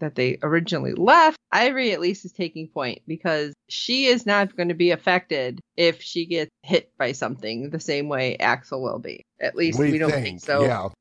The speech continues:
Speaker 2: If,
Speaker 1: Yeah.
Speaker 2: if she's
Speaker 1: It's like,
Speaker 2: Yeah,
Speaker 1: I'm saying at
Speaker 2: she
Speaker 1: this point, we don't know anything <laughs>
Speaker 2: Right,
Speaker 1: anymore.
Speaker 2: yeah. <laughs> Because <laughs> when Bathory took her down, she was down for a ten count at least. <laughs>
Speaker 1: Yeah, that's true. But she didn't die. So I mean
Speaker 2: Right. She didn't go down like Axel and Julius did with the orange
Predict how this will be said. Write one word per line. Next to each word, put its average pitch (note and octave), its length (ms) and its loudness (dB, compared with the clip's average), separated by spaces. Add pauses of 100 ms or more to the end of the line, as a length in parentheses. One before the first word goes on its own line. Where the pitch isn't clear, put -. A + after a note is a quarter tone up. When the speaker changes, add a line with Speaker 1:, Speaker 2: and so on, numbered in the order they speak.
Speaker 2:
If, C3 220 2
Speaker 1:
Yeah. D#3+ 200 6
Speaker 2:
if A2+ 60 0
she's C3+ 220 -4 (120)
Speaker 1:
It's - 140 -10
like, - 180 4 (160)
Speaker 2:
Yeah, A3+ 160 2
Speaker 1:
I'm - 60 2
saying B3 140 8
at B3 60 4
Speaker 2:
she C4+ 60 2
Speaker 1:
this F4 140 2
point, C#4 280 4
we A#3 120 2
don't G#3+ 220 2
know G#3 260 6
anything G3+ 680 0
<laughs> D4+ 80 4
Speaker 2:
Right, D4+ 240 8
Speaker 1:
anymore. G3+ 280 4
Speaker 2:
yeah. A2 400 -2 (180)
<laughs> G3+ 140 4 (180)
Because B2 600 -4 (260)
<laughs> - 240 -16
when G#2 220 -8
Bathory B2 480 0
took B2 220 -6
her A#2 80 -4
down, A2+ 320 -2
she B2 160 -6
was A#2+ 200 -4
down B2+ 340 -2
for A2 460 -6 (160)
a B2 100 -4
ten D#3 340 0
count B2 340 -2
at A2 120 -8
least. A#2+ 440 -4 (140)
<laughs> - 80 -2 (500)
Speaker 1:
Yeah, G3 240 4
that's F3 160 0
true. C#3+ 400 -4 (180)
But F3 320 0
she - 180 -18
didn't D3 240 -14
die. C3 460 0
So - 140 -12
I D3+ 40 -4
mean C3 80 -2
Speaker 2:
Right. B2 320 0
She C3+ 220 -6
didn't D#3 220 -2
go D3+ 100 2
down C#3+ 280 2
like C3 300 2
Axel B2+ 460 0
and A2 100 -4
Julius A#2+ 480 -2
did A2+ 260 -2
with G#2 200 -8
the G#2+ 100 -6
orange G#2+ 540 -4